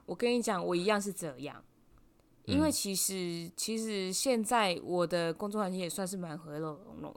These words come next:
Speaker 1: 的，
Speaker 2: 嗯。
Speaker 1: 可是如果真的让我觉得就是宫本纯掐，
Speaker 2: 嗯。
Speaker 1: 我会凶。
Speaker 2: 嗯。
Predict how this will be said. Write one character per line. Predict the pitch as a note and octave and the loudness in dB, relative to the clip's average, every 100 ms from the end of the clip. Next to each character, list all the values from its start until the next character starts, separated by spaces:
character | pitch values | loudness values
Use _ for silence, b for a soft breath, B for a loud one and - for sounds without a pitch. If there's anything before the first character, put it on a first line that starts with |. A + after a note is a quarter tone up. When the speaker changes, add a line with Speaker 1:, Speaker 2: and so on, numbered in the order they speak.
| - | -12
Speaker 1:
的， | - | -6
Speaker 2:
嗯。 | F#3+ | -2
Speaker 1:
可 | |
是 | F3+ B3+ A3+ | -2 -2 0
如 | F#3+ | 0
果 | G3 | 0
真 | F3 G#3 G3+ G#3 | 0 0 0 0
的 | G#3 E3+ C#3 - _ _ _ - | -2 -2 -6 -16 _ _ _ 2
让 | A#3+ | 4
我 | G3+ D#3+ | 4 0
觉 | - D3+ | -2 -4
得 | D3+ D#3+ D3+ | -4 -6 -6
就 | - F3+ | -8 -6
是 | F3 G3+ E3 - _ | -4 -4 -6 -10 _
宫 | - A3 | -2 0
本 | F#3+ | 2
纯 | - D3+ C#3 | -2 -8 -8
掐， | - C#3 C#3+ F3 | -6 -8 -8 -4
Speaker 2:
嗯。 | G2 F#2+ F2+ F2+ | -2 -2 -4 -8
Speaker 1:
我 | F#3 F3+ | -2 4
会 | A#3+ A#3 _ _ | 4 2 _ _
凶。 | - - F3 E3 E3+ _ _ _ _ _ _ _ | -10 -4 -2 -2 -8 _ _ _ _ _ _ _
Speaker 2:
嗯。 | G2+ F2+ | -6 -4